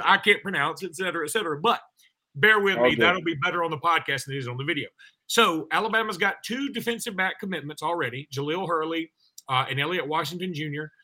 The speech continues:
Speaker 1: One of 'em from the state of Alabama, one of 'em, uh, an Alabama legacy. I, I find it interesting. Maybe it's just coincidental that Alabama has two defensive backs committed, uh, as their first two. Uh,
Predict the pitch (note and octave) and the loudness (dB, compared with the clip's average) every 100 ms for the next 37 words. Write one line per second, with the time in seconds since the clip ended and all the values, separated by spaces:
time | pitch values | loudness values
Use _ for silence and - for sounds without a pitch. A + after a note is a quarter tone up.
0 | _ _ A#2+ D3+ D#3+ F3+ D#3+ F3+ D3+ F3 | _ _ 0 2 2 0 -4 -6 -4 -2
1 | F3+ F3+ F3+ E3 E3+ F3 F3 D#3+ D3 D#3+ | -2 0 -2 0 0 0 -2 -2 -2 -2
2 | D#3 E3+ D#3+ C#3+ - C#3 D3+ D#3+ D#3+ D#3+ | -2 -4 -4 -4 -4 -2 -2 -2 -4 -2
3 | D#3 D#3 D#3+ E3 E3 D#3+ _ _ _ _ | -2 -2 -4 -4 -6 -8 _ _ _ _
4 | - D3+ - D#3+ - F#3+ A3 G#3+ G#3+ A3+ | 6 6 8 4 6 4 6 6 6 2
5 | A3+ - A3+ A3 A3+ A3+ _ _ _ C3 | -2 -2 -2 -4 -6 -14 _ _ _ 0
6 | C#3+ F#3 G#3+ G3 G#3 G3+ - G#3 G3 G3+ | 4 4 4 0 0 -2 -2 -4 -4 -4
7 | G3 G#3 G#3 G3+ _ _ - D3+ E3+ E3+ | -4 -2 -4 -6 _ _ 0 4 4 2
8 | F3+ F3+ F3+ F3+ G3+ E3 D3+ F#3 D#3+ E3 | 0 0 -2 -2 -6 -6 -6 -6 -6 -2
9 | F3 F3+ - - _ _ _ - E3 F3 | 0 0 -4 -12 _ _ _ -8 0 2
10 | F3+ F3 B2+ _ C#3+ D3 D3 C3+ D#3 - | 2 0 -4 _ 0 0 0 0 -2 -2
11 | E3+ - - F3 F#3 - D3 | -2 -2 2 4 2 -4 -8